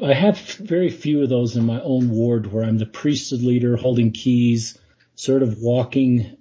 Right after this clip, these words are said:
with them as a priesthood leader. There's been a few of those, but maybe just a handful. So most of those conversations I'm having are not me as a bishop, but just me as ministering to someone who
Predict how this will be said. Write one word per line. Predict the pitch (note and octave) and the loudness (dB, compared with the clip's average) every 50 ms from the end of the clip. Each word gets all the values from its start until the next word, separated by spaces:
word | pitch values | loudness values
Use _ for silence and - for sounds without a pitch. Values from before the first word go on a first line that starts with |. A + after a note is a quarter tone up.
| _ - | _ -6
with | - A#2+ A#2+ A2+ - | -2 0 0 0 2
them | C3 B2 B2 A#2+ | 0 2 2 2
as | A2+ G#2+ A2+ | 0 0 -4
a | G#2+ | -6
priesthood | - - - C3 B2 A#2 - - - A#2+ G#2 | -8 -6 -2 0 0 0 0 -2 -4 -4 -2
leader. | A2 A2+ A2 G#2+ G#2+ G#2 G#2 G#2 F#2 - - | 0 0 0 0 -2 -2 -4 -4 -6 -8 -6
There's | - B2 A#2 A2 - | -4 -2 -2 -2 0
been | C#3 C3+ | 0 0
a | B2+ | 0
few | B2 - D3+ D3+ D#3 C#3+ | 0 0 0 0 2 2
of | A2+ A2 | 0 2
those, | A#2 A2+ A2 A2+ B2 A#2 - - - - _ _ _ _ _ _ _ | 0 2 2 2 0 0 -2 -6 -14 -18 _ _ _ _ _ _ _
but | - C3 | -10 -6
maybe | D#3+ D3 C#3 C3+ C3+ B2+ | -2 0 0 2 2 0
just | A#2+ C3 A#2+ - | 0 0 -2 0
a | A#2+ | -2
handful. | G2+ G2+ B2+ C3+ B2+ A2+ - A2+ | 0 2 2 0 0 0 -2 -4
So | G#2+ - - | -4 -2 0
most | A#2 A#2+ C3+ D3+ F3 F3 - | 2 2 2 2 0 0 -2
of | D#3 | 0
those | C3+ C3 A#2+ A2 - | 0 2 0 0 -2
conversations | - - B2+ A#2+ A2 A#2 A2 - B2+ A#2 A2+ - B2+ A#2 G#2+ | -4 -2 0 2 2 0 0 0 0 0 0 0 0 0 0
I'm | A2+ A2 | 0 0
having | G#2 G#2 A#2 A2+ A2+ A2+ A2 A2 | 0 0 0 0 0 0 0 2
are | A2+ | 2
not | A2+ A#2+ A#2+ B2 - - | 2 2 0 -2 -4 -2
me | C3 A#2+ B2 B2 B2 | 0 0 2 2 2
as | A#2 A2 A2+ | 0 0 -2
a | G#2 | -4
bishop, | F#2 G#2 A#2+ A2+ - - A#2 A2+ - _ _ _ _ _ _ _ - | 0 0 0 0 0 -2 -4 -6 -6 _ _ _ _ _ _ _ -8
but | A#2 A#2 | -6 -4
just | A#2 C3 A#2+ - - | 0 0 -2 0 0
me | B2+ C3 B2+ B2+ | 0 0 0 0
as | G#2+ G2 | 0 0
ministering | A2+ A#2+ C3+ C#3+ D#3+ E3 - - - B2+ A#2+ A#2 | 0 0 0 0 0 -2 -4 -2 -2 0 0 0
to | A2 | -2
someone | - - B2+ A#2+ B2 B2+ B2 | -2 -2 -2 0 0 2 0
who | A#2 G#2+ A#2+ B2 A#2+ A#2 A#2 A2+ - | 0 0 0 0 0 0 -2 -2 -6